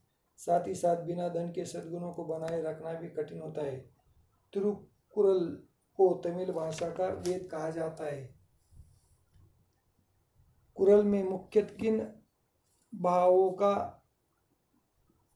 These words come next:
कुरल में मुख्य किन भावों को लिया गया है? कुरल में मुख्य तीन भावों को लिया गया है, जैसे यहाँ पे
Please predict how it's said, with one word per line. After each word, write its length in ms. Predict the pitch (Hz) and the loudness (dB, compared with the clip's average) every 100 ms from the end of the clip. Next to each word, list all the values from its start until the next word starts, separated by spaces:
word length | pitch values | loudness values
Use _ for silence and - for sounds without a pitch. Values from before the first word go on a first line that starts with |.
| _ | _
कुरल 280 | 190 196 196 | 2 4 2
में 240 | 196 190 | 0 -2
मुख्य 680 | 190 190 - 202 190 208 - | -4 -6 -4 -2 -2 -4 -8
किन 220 | 202 202 208 | -4 -2 -4
भावों 580 | - 185 180 175 185 | -4 0 2 4 2
को 220 | 185 196 185 | 0 2 2
लिया 300 | 180 175 170 | 2 2 2
गया 220 | 175 175 | 2 2
है? 220 | 165 156 | 2 0
कुरल 340 | 156 170 175 | -2 -4 -4
में 200 | 180 175 | -4 -6
मुख्य 340 | 170 175 - 175 | -6 -6 -8 -12
तीन 380 | - 185 180 160 | -8 -8 -6 -4
भावों 260 | 160 160 | -4 -4
को 180 | 151 165 | -8 -10
लिया 260 | 160 160 156 | -6 -4 -2
गया 240 | 156 156 | -2 -4
है, 260 | 143 143 135 | -6 -10 -10
जैसे 680 | 151 147 - 147 127 - _ _ _ _ _ _ _ _ _ _ - _ _ _ _ _ - _ _ _ - | -10 -8 -8 -8 -8 -12 _ _ _ _ _ _ _ _ _ _ -20 _ _ _ _ _ -20 _ _ _ -8
यहाँ 320 | 156 151 151 175 | -4 -2 -2 -2
पे 400 | 175 196 - | -2 -4 -10